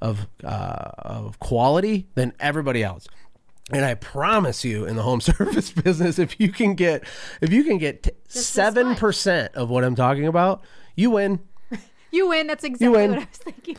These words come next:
Speaker 1: Seven percent. That's your target, right? Um, obviously, there's ways to go deeper with this. Uh,
Speaker 2: Mm-hmm.
Speaker 1: but anyway, okay, let's keep going. I'm gonna bury you here.
Speaker 2: Ah.
Speaker 1: Pew, pew. There we go.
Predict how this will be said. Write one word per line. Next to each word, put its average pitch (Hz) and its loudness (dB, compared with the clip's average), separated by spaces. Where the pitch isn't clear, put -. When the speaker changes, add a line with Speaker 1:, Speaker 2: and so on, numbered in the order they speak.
Speaker 1:
Seven 220 4
percent. 139 0
That's 143 0
your 165 0
target, 98 0
right? 123 0
Um, 120 0
obviously, 143 0
there's 110 -4
ways 113 0
to 110 -4
go 110 -4
deeper 123 -2
with 120 -4
this. 123 -6
Uh, 110 -4
Speaker 2:
Mm-hmm. 185 -12
Speaker 1:
but 123 -4
anyway, 107 -2
okay, 120 -4
let's 123 -6
keep 139 -4
going. 117 0
I'm 120 -2
gonna 113 0
bury 139 2
you 139 4
here. 127 2
Speaker 2:
Ah. 339 -12
Speaker 1:
Pew, 440 -4
pew. - -12
There 135 0
we 110 -2
go. 95 -8